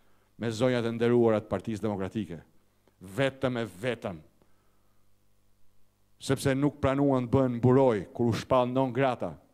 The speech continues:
nga aleati ynë strategjik. Pas ju dha fjalën demokratëve që nuk do ta përfshi partinë, nuk do ta përfshi grupin parlamentar në këtë betejë. Dhe në fakt, jo vetëm e përfshiu, po e sulmoi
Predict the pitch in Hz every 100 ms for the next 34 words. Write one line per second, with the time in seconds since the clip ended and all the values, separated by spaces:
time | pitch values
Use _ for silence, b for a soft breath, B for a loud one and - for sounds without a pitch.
0 | - 110 107 113 113 113 110 - 110 107
1 | 110 - - _ _ _ _ _ _ _
2 | _ _ _ - - _ _ _ _ _
3 | _ _ - 123 165 165 185 - 190 190
4 | 156 165 160 175 160 165 127 127 139 139
5 | 160 185 170 104 - 85 82 90 107 127
6 | 139 - 170 156 143 120 107 104 101 101
7 | 92 85 90 _ - 82 - _ _ _
8 | _ 107 123 135 120 135 147 147 131 -
9 | 135 127 120 - 139 131 151 131 101